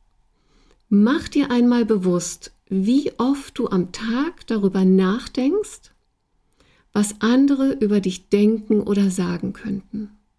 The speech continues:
Und wenn du das einmal ganz konsequent machst, kann es sein, dass du einen kleinen Schreck bekommst, wie oft das vorkommt, wie oft das der Fall ist.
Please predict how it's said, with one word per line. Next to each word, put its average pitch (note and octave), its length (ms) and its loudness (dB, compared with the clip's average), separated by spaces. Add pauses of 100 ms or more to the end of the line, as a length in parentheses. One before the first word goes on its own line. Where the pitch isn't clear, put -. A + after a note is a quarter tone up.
(1400)
Und A3 180 0
wenn D4+ 240 4
du C#4+ 120 0
das B3 180 -4
einmal A3+ 360 0
ganz D4 320 -2
konsequent B3+ 680 -2
machst, C#4 480 0 (140)
kann D4 240 0
es B3+ 180 -6
sein, B3+ 240 -2
dass A#3 180 -6
du A#3 100 -6
einen G#3+ 280 -2
kleinen A#3+ 380 -2
Schreck - 360 -8
bekommst, G3+ 760 -6
wie A3+ 500 0
oft G#3+ 480 -4 (520)
das - 180 -8
vorkommt, C4 680 -4
wie A3+ 340 0
oft G3 360 -4
das F#3 220 -6
der G3 140 -10
Fall D4 280 -4
ist. - 380 -10